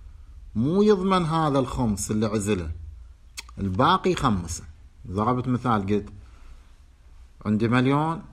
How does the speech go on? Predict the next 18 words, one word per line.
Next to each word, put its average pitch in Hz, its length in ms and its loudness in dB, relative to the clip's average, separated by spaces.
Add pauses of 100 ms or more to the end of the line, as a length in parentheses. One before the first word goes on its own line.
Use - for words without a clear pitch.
(140)
ميتين 117 380 0
عزلتهن، 123 640 0
رد 127 140 -4
تنقلهن 147 520 -2
تلفن، 107 400 -2 (1600)
فهنا 107 1600 -2
الثمانمية 135 600 0
خمسها، 104 500 0
مو 165 300 0
أضمن 170 280 0
الميتين 143 600 0
من 110 100 2
الثمانمية. 90 640 -4 (680)
لا، 95 80 -2
لا، 95 160 -2
أخمس 135 480 -2
الثمانمية. 92 640 -2 (1700)
نعم، 123 300 4